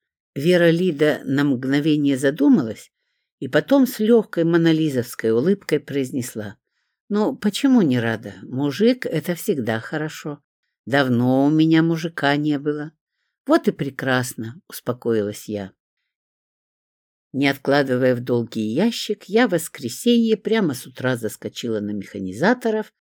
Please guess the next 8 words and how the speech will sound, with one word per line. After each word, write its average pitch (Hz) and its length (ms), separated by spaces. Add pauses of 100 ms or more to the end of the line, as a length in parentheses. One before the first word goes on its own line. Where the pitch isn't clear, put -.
(240)
забросила 190 640
чистую 123 460
постель 123 500
и 123 100
одежду 117 500
для 110 220
Веры 107 320
Лиды 226 540